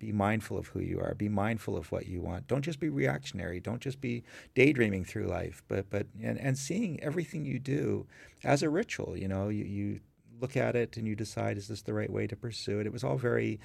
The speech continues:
thought out. A-, and I think he's, it's all about self-awareness, if you ask me,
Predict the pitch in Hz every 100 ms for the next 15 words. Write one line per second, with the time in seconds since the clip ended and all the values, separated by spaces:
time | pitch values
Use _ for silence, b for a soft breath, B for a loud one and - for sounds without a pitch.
0 | B B - 139 120 107 82 - - 110
1 | 110 110 107 107 - 113 - 117 104 104
2 | - 104 107 120 131 139 - 139 139 135
3 | 185 240 95 - 90 92 87 87 -